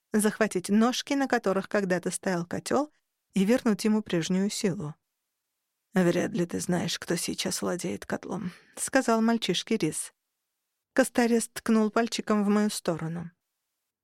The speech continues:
«Обещай, что когда она умрёт, ты отдашь мне её кости, и я подумаю». Я оцепенела, а мальчишка засмеялся. «Такого даже ты, Ризант, не согласишься обещать!»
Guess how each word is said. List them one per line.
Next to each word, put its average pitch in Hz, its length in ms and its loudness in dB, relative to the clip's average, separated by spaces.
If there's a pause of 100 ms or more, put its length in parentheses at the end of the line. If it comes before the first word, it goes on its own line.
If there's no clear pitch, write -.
(800)
«Обещай, 277 500 2
что - 220 -2
когда 226 360 2
она 226 240 2
умрёт, 269 520 -2 (300)
ты 427 160 2
отдашь 233 360 0
мне 277 220 2
её 196 240 2
кости, - 380 -4
и - 160 -4
я 302 180 0
подумаю». 175 640 -4 (1000)
Я 202 280 4
оцепенела, 202 680 2
а 185 60 0
мальчишка 190 500 -2
засмеялся. 190 800 -2 (640)
«Такого 330 440 2
даже 269 300 4
ты, 269 200 2
Ризант, 247 400 2
не 285 160 6
согласишься 220 760 2
обещать!» - 640 0